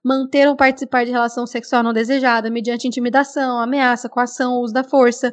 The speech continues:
que a induza a comercializar ou a utilizar de qualquer modo a sua sexualidade, que a impeça de usar qualquer método contraceptivo, olha que interessante, ou que a force ao matrimônio, à gravidez, ao aborto ou à prostituição,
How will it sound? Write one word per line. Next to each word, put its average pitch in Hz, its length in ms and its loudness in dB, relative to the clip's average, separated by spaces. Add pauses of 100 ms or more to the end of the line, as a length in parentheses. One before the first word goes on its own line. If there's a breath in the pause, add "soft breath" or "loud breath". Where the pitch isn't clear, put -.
que - 80 -2
a 262 60 4
induza 311 400 4
a 302 40 2
comercializar 262 720 2
ou 226 60 0
a 233 100 2
utilizar 254 440 0
de 240 60 -4
qualquer 294 260 -2
modo 285 320 4
a 294 40 0
sua 269 200 -8
sexualidade, 240 800 -2
que - 80 -2
a 285 40 4
impeça 302 440 2
de 285 100 0
usar 254 200 2
qualquer 262 240 -2
método 269 400 0
contraceptivo, 269 840 0
olha 240 180 2
que 262 80 -8
interessante, 254 580 -2
ou 285 180 6
que 349 120 -2
a 302 100 6
force 294 420 2
ao 294 80 0
matrimônio, 285 720 4
à 339 120 4
gravidez, 254 640 0 (120)
ao 339 180 -2
aborto 330 600 0 (100)
ou 269 180 6
à 302 60 2
prostituição, 262 840 -2